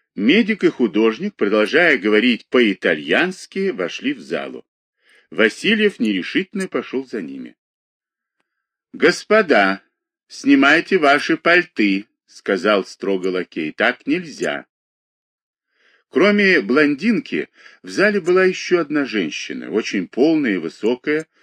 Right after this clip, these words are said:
с нерусским лицом и с обнаженными руками. Она сидела около рояля и раскладывала у себя на коленях пасьянс. На гостей она не обратила никакого внимания.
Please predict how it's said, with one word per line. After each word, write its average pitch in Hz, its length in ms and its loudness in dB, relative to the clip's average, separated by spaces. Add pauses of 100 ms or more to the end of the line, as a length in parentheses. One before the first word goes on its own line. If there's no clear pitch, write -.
(140)
с - 120 -18
нерусским 117 600 0
лицом 156 600 -2 (260)
и 104 80 -4
с - 80 -8
обнаженными 117 600 -4
руками. 71 520 -12 (960)
Она 214 220 2
сидела 170 400 2
около 113 300 2
рояля 160 680 0 (100)
и 104 140 -2
раскладывала 143 800 0
у 127 80 -2
себя 110 320 -4
на 113 120 -4
коленях 92 500 -2
пасьянс. - 680 -12 (540)
На 110 140 2
гостей 139 400 2
она 156 360 4
не 127 120 4
обратила 127 480 0
никакого 123 580 -2
внимания. 71 560 -10